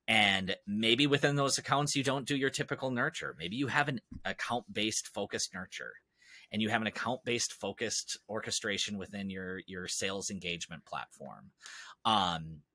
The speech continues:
you know, really try to, try to fine tune that as closely as possible, because, you know, they're gonna be getting a lot of marketing if you're targeting into that account, whether it's from LinkedIn, display ads, outbound,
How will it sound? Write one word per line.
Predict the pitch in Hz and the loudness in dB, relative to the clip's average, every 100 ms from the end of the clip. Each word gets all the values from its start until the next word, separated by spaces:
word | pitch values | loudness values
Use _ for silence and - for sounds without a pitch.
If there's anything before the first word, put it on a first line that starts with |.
| _ _ - | _ _ -10
you | 110 | -6
know, | 110 101 | -4 -4
really | 120 131 147 | 2 2 4
try | 139 143 | 2 2
to, | 120 101 92 | 2 0 -2
try | - 123 | 0 0
to | 110 | 2
fine | - 104 104 | 0 0 0
tune | - 107 101 | -4 -2 -2
that | 98 85 | -2 -2
as | 82 | -6
closely | - 90 - 92 | -6 -6 -6 -6
as | 82 | -10
possible, | - 73 - 113 120 127 | -8 -6 -6 -6 -6 -6
because, | 95 101 82 76 - - - - - - - | -8 -6 -6 -4 -6 -8 -14 -16 -16 -16 -2
you | 147 | 2
know, | 113 87 - | 4 2 4
they're | 139 175 | 10 10
gonna | 202 | 10
be | 190 | 8
getting | 190 190 | 6 8
a | 170 | 8
lot | 156 156 | 10 10
of | |
marketing | 151 139 - 107 101 101 104 | 10 8 8 2 0 -2 -2
if | 120 - | -2 -2
you're | 120 | 0
targeting | 123 117 113 107 | 4 4 4 2
into | 104 98 101 | 0 -2 0
that | 90 | -2
account, | 87 80 71 71 | -2 -4 -6 -6
whether | 98 95 | -6 -4
it's | 92 - | -4 -4
from | 90 85 80 | -4 -4 -6
LinkedIn, | 78 78 - 170 156 143 139 131 127 123 107 | -10 -6 6 8 10 8 6 4 4 0 -2
display | 85 - 147 143 135 127 | -2 2 6 8 8 8
ads, | 123 120 113 110 110 101 - - 139 | 8 8 6 4 0 0 0 2 2
outbound, | 135 123 - 110 101 98 92 | 2 2 -2 -2 0 -4 -6